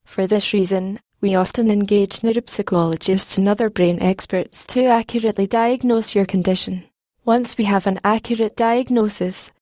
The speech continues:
we can fight to get you the compensation you need. Traumatic brain injuries, tbis, on the other hand,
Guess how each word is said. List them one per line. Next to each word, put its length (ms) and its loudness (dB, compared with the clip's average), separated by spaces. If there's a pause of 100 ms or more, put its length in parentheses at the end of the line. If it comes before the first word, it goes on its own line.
we 140 0
can 240 0
fight 320 0
to 100 -6
get 300 0
you 100 4
the 80 -2
compensation 840 0
you 100 4
need. 280 0 (420)
Traumatic 680 0
brain 280 2
injuries, 540 0 (320)
tbis, 580 -4 (280)
on 200 2
the 100 4
other 220 2
hand, 440 -4